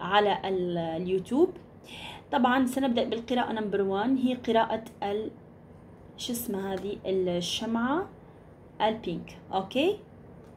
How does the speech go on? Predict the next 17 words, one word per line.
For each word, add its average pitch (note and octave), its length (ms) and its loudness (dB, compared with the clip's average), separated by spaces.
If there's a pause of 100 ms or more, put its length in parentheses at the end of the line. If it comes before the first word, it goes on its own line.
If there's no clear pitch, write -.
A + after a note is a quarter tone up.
(2000)
يا B3+ 120 -2
هلا A#3 320 4
ومسهلا G#3 640 -2
بكل A#3 1000 2
من G3 340 -4 (100)
اختار B3 580 -4 (140)
الشمعة A3+ 640 -2 (480)
الوردية. F#3+ 920 2
خلينا A#3+ 380 2
نعرف G#3 360 -2
طاقتك A#3 340 -2
الفترة F#3 340 -2
الجاية A3 440 2
وش-، - 440 -4
وإيش D4 500 -2
هي C#4 40 6
الأشياء B3+ 400 2